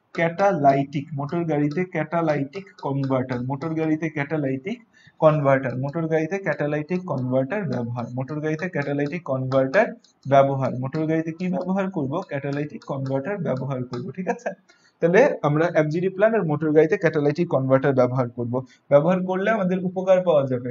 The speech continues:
ঠিক আছে? নিয়ে, নিয়ে নেন ভাই, নেন, বহুত উপকার পাবে, ঠিক আছে? এখন হচ্ছে এই এফজিডি প্ল্যান্ট মানে কি? এফজিডি বা এটার আরেক ফর্ম হচ্ছে flue gas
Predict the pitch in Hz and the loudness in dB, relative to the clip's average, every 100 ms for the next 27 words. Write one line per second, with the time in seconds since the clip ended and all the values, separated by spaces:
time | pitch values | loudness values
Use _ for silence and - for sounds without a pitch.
0 | 127 180 208 226 185 123 131 165 202 196 | -6 -2 -2 0 -2 -4 -2 6 8 8
1 | 175 185 185 185 175 190 185 180 165 151 | 6 4 4 6 4 4 2 2 2 2
2 | 147 139 147 147 143 160 156 131 123 127 | 2 2 0 -2 -6 -2 2 4 2 -2
3 | 151 151 196 196 - - - _ _ _ | -6 -6 -6 -4 -6 -8 -10 _ _ _
4 | - - _ _ - - - - 156 190 | -12 -12 _ _ -20 -20 -20 -2 2 2
5 | 233 233 226 269 - 165 170 175 220 - | 2 0 0 0 4 2 2 -2 -2 4
6 | 175 170 160 139 135 131 131 - 160 175 | 4 4 0 0 -2 -4 -4 4 4 4
7 | - 139 139 165 156 131 143 190 220 _ | -4 -8 -4 -4 -2 0 0 0 -4 _
8 | _ - 131 135 139 135 - 143 156 156 | _ -8 4 8 8 6 0 -4 2 2
9 | 147 151 165 165 165 185 185 175 185 208 | 2 0 -4 -2 -4 -6 -6 -4 -2 0
10 | 233 262 - _ _ 131 135 135 139 185 | 0 -4 -10 _ _ -2 6 8 8 4
11 | - - | 0 -16